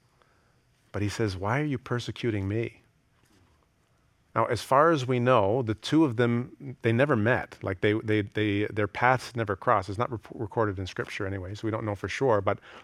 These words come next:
but it's not likely that they ever met. So, so what is Jesus talking about here? Jesus has, has ascended into heaven. He's not, he's not with the disciples anymore,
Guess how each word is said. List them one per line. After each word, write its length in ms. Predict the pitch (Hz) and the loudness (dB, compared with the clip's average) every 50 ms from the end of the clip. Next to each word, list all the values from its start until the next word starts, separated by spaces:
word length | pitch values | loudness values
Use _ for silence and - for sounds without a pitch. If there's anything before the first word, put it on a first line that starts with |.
| - - | -2 4
but 100 | 123 110 | 4 6
it's 200 | 120 120 - - | 6 4 4 4
not 160 | 131 156 175 | 4 6 6
likely 280 | 135 131 139 - - 123 | 8 6 6 6 4 2
that 120 | 110 110 - | 2 2 2
they 140 | 113 113 | 4 4
ever 140 | 117 107 98 | 4 4 4
met. 300 | 95 104 123 127 98 - _ _ _ - _ _ _ - - - - - - - - _ - - - - - - _ _ _ _ _ _ _ _ _ _ _ _ _ _ _ _ _ _ - | 2 2 2 2 0 -2 _ _ _ -20 _ _ _ -20 -20 -20 -20 -20 -20 -20 -20 _ -20 -20 -20 -20 -20 -20 _ _ _ _ _ _ _ _ _ _ _ _ _ _ _ _ _ _ -6
So, 360 | - - 117 110 107 - - - - | 0 2 2 2 2 0 -6 -12 -8
so 180 | - - 127 117 | -2 2 2 2
what 300 | 110 110 113 139 175 214 | 4 4 4 2 4 4
is 420 | 220 190 147 - - - - - - - 147 | 2 0 0 -2 -8 -8 -10 -14 -16 -16 -8
Jesus 360 | 117 - 147 135 120 120 104 - | -2 2 2 2 2 0 -2 0
talking 420 | - 127 120 117 - - 127 117 | 4 4 4 4 2 -2 -6 -6
about 280 | 110 92 95 92 - - | -6 -4 -6 -8 -6 -4
here? 200 | - 107 95 92 | -2 -2 -2 0
Jesus 340 | 95 123 135 151 160 - | 0 2 2 4 2 4
has, 200 | - 131 120 107 | 6 6 6 6
has 220 | 113 107 110 117 107 | 4 2 2 2 2
ascended 540 | 107 - - - 139 143 147 135 110 98 98 | 2 0 2 4 4 4 4 4 2 2 0
into 240 | 104 104 - 101 | 0 0 0 0
heaven. 240 | 90 110 123 107 98 | 2 2 2 2 2
He's 160 | 95 104 107 | 0 0 2
not, 320 | 110 113 117 127 135 139 - _ - | 4 4 4 6 4 4 0 _ -8
he's 180 | 120 117 110 | -6 -2 2
not 280 | 131 131 147 151 - - | 4 4 4 2 0 -4
with 440 | 131 110 120 143 131 - - - - - | 2 4 4 4 4 2 -8 -12 -14 -8
the 140 | 120 120 110 | -4 -4 -2
disciples 480 | 98 104 - - 123 135 143 139 113 107 | -2 -2 0 2 2 4 4 2 -2 -2
anymore, 500 | 98 98 92 90 87 90 104 139 175 | -2 -4 -4 -6 -4 -2 -2 -2 -2